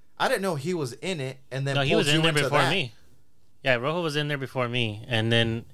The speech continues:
Speaker 2: it was, uh, I don't know if you know Martin. Martin was the one that, uh, or I think he had Rojo in there already,
Speaker 1: Uh-huh.
Speaker 2: and then he invited me to go too.
Speaker 1: Martin, Martin.
Speaker 2: He's
Speaker 1: Uh,
Speaker 2: David's
Speaker 1: uh,
Speaker 2: brother, older brother.
Speaker 1: Russian.
Speaker 2: Yeah.
Speaker 1: Oh, okay, yeah, yeah, yeah.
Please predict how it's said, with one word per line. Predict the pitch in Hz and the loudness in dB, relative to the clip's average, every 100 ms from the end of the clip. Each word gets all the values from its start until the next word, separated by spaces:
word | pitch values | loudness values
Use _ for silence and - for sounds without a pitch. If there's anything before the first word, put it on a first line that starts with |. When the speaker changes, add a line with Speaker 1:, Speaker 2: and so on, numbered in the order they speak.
| - - | -14 -2
Speaker 2:
it | 131 | 2
was, | 127 123 - - 80 - | 4 2 0 -6 -10 -6
uh, | 127 123 - - | -4 -2 -6 -2
I | |
don't | 131 147 | 2 4
know | |
if | 139 | 4
you | 135 | 4
know | 127 123 | 4 4
Martin. | 113 117 139 175 - - - | 4 2 2 -4 -8 -18 -14
Martin | 113 127 151 127 120 113 - - - - | 0 2 2 -4 -8 -14 -20 -20 -20 -2
was | 120 117 | 4 4
the | 110 | 4
one | 113 | 4
that, | 113 107 - - - - | 4 2 -2 -18 -20 -6
uh, | 110 104 98 101 110 | -4 -2 -2 -2 -2
or | 117 113 | -4 -2
I | 107 | -2
think | 135 135 | -2 -4
he | - 127 | -4 -4
had | 117 107 98 | -2 -4 -2
Rojo | 110 110 | -4 -2
in | 104 95 | -4 -4
there | 98 | -6
already, | 101 101 110 - | -6 -6 -8 -10
Speaker 1:
Uh-huh. | 117 113 127 - - - | -14 -12 -12 -14 -20 -8
Speaker 2:
and | 117 | -2
then | 110 107 | -2 2
he | 120 | 0
invited | 104 107 104 | 2 0 0
me | 120 | -8
to | 113 | -8
go | 107 104 | -6 -4
too. | 131 110 | -2 -4
Speaker 1:
Martin, | 104 123 - 90 92 | -4 -14 -16 -20 -20
Martin. | 92 - - - - - - | -20 -12 -10 -10 -16 -20 -20
Speaker 2:
He's | - 131 110 | -6 -6 -2
Speaker 1:
Uh, | |
Speaker 2:
David's | 117 113 110 | -2 -2 -4
Speaker 1:
uh, | |
Speaker 2:
brother, | 95 98 - - - | -8 -12 -14 -16 -4
older | 113 | -4
brother. | 110 139 | -2 -2
Speaker 1:
Russian. | 127 92 95 - - | -4 -12 -18 -20 -10
Speaker 2:
Yeah. | - - - - - | -8 -8 -14 -12 -6
Speaker 1:
Oh, | 143 | -4
okay, | 135 135 | -4 -6
yeah, | 123 113 | -6 -8
yeah, | 104 | -10
yeah. | 87 | -12